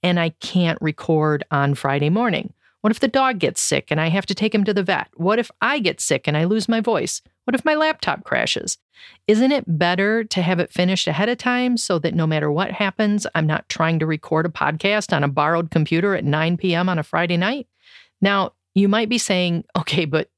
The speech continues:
come on, Cindy, so what? Aren't there worse things to worry about?" The world is not going to end if the podcast doesn't publish right on time. So you're right, of course, but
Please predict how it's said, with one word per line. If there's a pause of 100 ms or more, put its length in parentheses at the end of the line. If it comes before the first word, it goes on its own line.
(160)
come
on,
Cindy,
so
what? (180)
Aren't
there (140)
worse
things
to
worry
about?" (320)
The
world
is
not
going
to
end
if
the
podcast
doesn't
publish (120)
right
on
time. (260)
So
you're
right,
of
course,
but